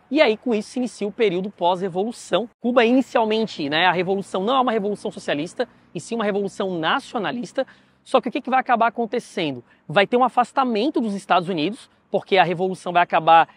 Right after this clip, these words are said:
é, intervindo nos interesses estadunidenses aqui, vai acabar privatizando terras, empresas, e ao mesmo tempo uma aproximação com a União Soviética. Isso vai ocasionar duas coisas importantes nesse processo. Primeiro, Estados Unidos vai estabelecer o famoso embargo econômico,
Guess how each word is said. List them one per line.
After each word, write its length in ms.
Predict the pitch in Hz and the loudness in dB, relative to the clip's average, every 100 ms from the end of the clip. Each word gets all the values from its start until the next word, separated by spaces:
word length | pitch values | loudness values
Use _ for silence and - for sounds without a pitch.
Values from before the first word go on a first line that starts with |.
| _ | _
é, 200 | 147 147 | -4 -2
intervindo 440 | 160 220 214 170 226 | -2 0 0 0 -4
nos 140 | 175 | -4
interesses 800 | 214 233 165 208 262 - 131 - - _ - | -4 -2 2 0 0 -8 -16 -18 -20 _ -18
estadunidenses 680 | - 190 185 190 165 190 165 | -2 2 2 0 -2 -4 -6
aqui, 280 | 139 - | -6 -4
vai 100 | 220 | -2
acabar 260 | 165 165 185 | 0 2 0
privatizando 420 | 165 180 151 160 | 0 -4 -2 -6
terras, 720 | - - 202 262 156 135 120 | -6 0 2 2 -2 -4 -8
empresas, 640 | 139 - 147 180 240 311 - _ - | -14 -6 -2 0 -2 -6 -10 _ -4
e 100 | 349 | 4
ao 120 | 381 | 4
mesmo 260 | 320 277 294 | 4 2 0
tempo 280 | - 285 277 | -2 -2 0
uma 60 | |
aproximação 920 | 269 269 302 - 311 294 269 - 254 269 | 0 2 0 -2 -2 -2 -4 -4 -4 -2
com 100 | 262 | -2
a 40 | |
União 240 | 254 254 | 0 -4
Soviética. 680 | 247 269 233 277 285 - - - _ - | -4 -4 0 0 0 -2 -12 -12 _ -8
Isso 180 | 240 269 | -6 0
vai 120 | 269 | 2
ocasionar 480 | 269 269 220 254 254 | 2 0 -2 -2 0
duas 280 | 233 339 - | -2 -4 -4
coisas 240 | 294 247 | -4 -2
importantes 640 | 269 - 247 226 247 - | -4 0 0 0 -2 -2
nesse 200 | 247 - | -8 -6
processo. 680 | - 247 247 - 156 - - _ _ - | -2 -2 -2 -6 -6 -8 -20 _ _ 0
Primeiro, 420 | 285 262 175 135 _ _ | 4 6 4 2 _ _
Estados 240 | - 208 | 2 2
Unidos 80 | 220 | 4
vai 60 | 254 | 0
estabelecer 520 | - 240 233 - 240 | 0 2 2 4 2
o 60 | |
famoso 360 | 233 220 214 226 | 4 2 2 2
embargo 400 | 240 180 214 240 | 0 4 4 4
econômico, 640 | 233 220 175 180 240 339 | 0 0 2 0 0 -2